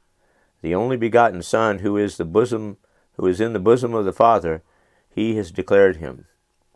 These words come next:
This is the gospel of our Lord.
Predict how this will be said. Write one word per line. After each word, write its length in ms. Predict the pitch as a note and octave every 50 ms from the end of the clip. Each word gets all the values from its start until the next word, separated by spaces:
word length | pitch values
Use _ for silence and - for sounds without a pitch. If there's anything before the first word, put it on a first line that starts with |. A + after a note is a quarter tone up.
| _ _ _ _ _ _ _ _ _ _ _ _ _ _ _ _ _
This 240 | - A2+ C#3+ - -
is 100 | D#3 B2+
the 80 | C3+ B2+
gospel 420 | B2+ B2+ C3 C3 - - A#2+ A2+
of 80 | A2 G#2+
our 160 | A2 G#2+ G#2
Lord. 320 | A2+ A#2+ A2+ F#2 D#2+ D#2+